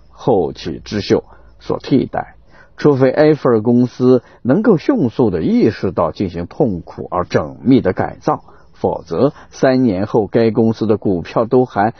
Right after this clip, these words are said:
不如印这些股票的纸值钱。还不如印这些股票的纸值钱，这些字眼儿印在阿尔法的脑海中。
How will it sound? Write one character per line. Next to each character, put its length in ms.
不 200
如 320
印 300
这 140
些 160
股 480
票 240
的 100
纸 460
值 160
钱。 320
还 200
不 320
如 320
印 300
这 160
些 160
股 280
票 220
的 140
纸 280
值 260
钱， 280
这 140
些 160
字 360
眼 200
儿 280
印 360
在 200
阿 140
尔 240
法 220
的 100
脑 220
海 240
中。 180